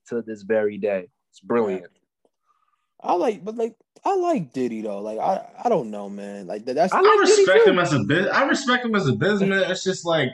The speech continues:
Speaker 3: I feel as though he just doesn't have room to
Speaker 2: He got a
Speaker 3: suck.
Speaker 2: lot of, he got a lot of hits. You know, like, he got, like,
Speaker 3: A
Speaker 2: the,
Speaker 3: lot
Speaker 2: the,
Speaker 3: of
Speaker 2: the, the amount, the amount of talent he was able to find and
Speaker 1: Yes.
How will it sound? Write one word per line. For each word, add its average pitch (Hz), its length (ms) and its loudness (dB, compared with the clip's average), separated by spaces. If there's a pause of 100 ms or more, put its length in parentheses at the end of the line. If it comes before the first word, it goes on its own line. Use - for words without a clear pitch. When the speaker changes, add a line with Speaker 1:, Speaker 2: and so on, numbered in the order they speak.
Speaker 3:
I 135 100 -4 (100)
feel 160 160 -6
as 139 60 -6
though 135 120 0
he 120 140 0
just 113 180 -4
doesn't 113 280 -2
have 107 240 -4
room 107 180 -10
to - 40 -20
Speaker 2:
He 190 80 -4
got 185 140 4
a 175 40 4
Speaker 3:
suck. 165 60 2
Speaker 2:
lot 156 180 0
of, 127 60 -2
he 135 120 -6
got - 180 -6
a 135 40 -2
lot 127 200 -4
of 98 60 -8
hits. 127 420 -10
You 131 140 -18
know, 120 80 -10
like, 110 160 -8
he 147 60 -10
got, 110 220 -6
like, 87 200 -10 (580)
Speaker 3:
A - 60 -10
Speaker 2:
the, 117 80 -2
Speaker 3:
lot 127 160 2
Speaker 2:
the, 113 120 0
Speaker 3:
of 104 60 -8
Speaker 2:
the, - 200 -8
the 120 60 -12
amount, 127 340 -8
the 139 80 -4
amount 113 340 -8
of 113 100 -12
talent 131 440 -10
he 131 120 -8
was 120 160 -10
able 113 240 -10
to 123 140 -14
find 120 560 -10
and 101 340 -12
Speaker 1:
Yes. 254 580 0